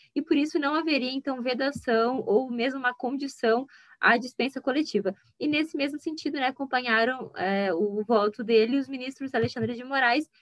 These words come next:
e o Nunes Marques também. E aí, pro Marco Aurélio, é, a Constituição, ela não é taxativa, aliás, ela é taxativa ao expor o rol de direitos que devem necessariamente ser tratados por negociação coletiva.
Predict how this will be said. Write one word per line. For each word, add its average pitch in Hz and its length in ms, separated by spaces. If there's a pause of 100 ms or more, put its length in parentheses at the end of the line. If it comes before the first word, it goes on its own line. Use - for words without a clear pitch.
(200)
e 262 140
o 285 60
Nunes 277 300
Marques 226 460
também. 214 480 (400)
E 233 120
aí, 262 160
pro 370 160
Marco 302 240
Aurélio, 226 600
é, 208 280
a 254 100
Constituição, 277 720
ela 262 140
não 254 160
é 302 100
taxativa, 311 640
aliás, 202 360
ela 208 180
é 277 140
taxativa 262 680 (300)
ao 202 160
expor 254 320
o 277 60
rol 240 260
de 254 160
direitos 240 380
que 285 120
devem 247 360
necessariamente 254 760
ser 269 180
tratados 247 440
por 277 120
negociação 277 500
coletiva. 277 460